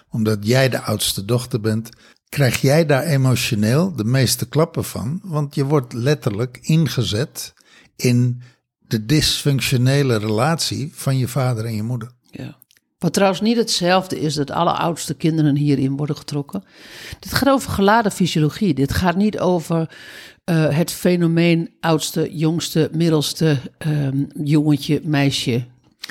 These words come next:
Speaker 1: En dan neem ik eigenlijk meteen al een voorschotje naar de volgende podcast. Waarom ik wel en mijn zus niet.
Speaker 2: Ja.
Speaker 1: Waarom mijn broer wel en ik niet.
Speaker 2: Ja.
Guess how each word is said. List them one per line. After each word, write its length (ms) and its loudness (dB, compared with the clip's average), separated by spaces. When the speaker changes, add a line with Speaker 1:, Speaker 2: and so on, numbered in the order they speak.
Speaker 1:
En 100 -6
dan 140 4
neem 180 2
ik 120 -4
eigenlijk 440 2
meteen 320 0
al 160 0
een 80 -4
voorschotje 720 -2
naar 220 -2
de 120 -4
volgende 480 -2
podcast. 800 -6
Waarom 520 0
ik 240 -2
wel 320 2
en 100 -6
mijn 160 -6
zus 340 -4
niet. 380 -10
Speaker 2:
Ja. 220 2
Speaker 1:
Waarom 500 -4
mijn 220 -2
broer 300 0
wel 240 0
en 100 -2
ik 180 -8
niet. 180 -6
Speaker 2:
Ja. 320 0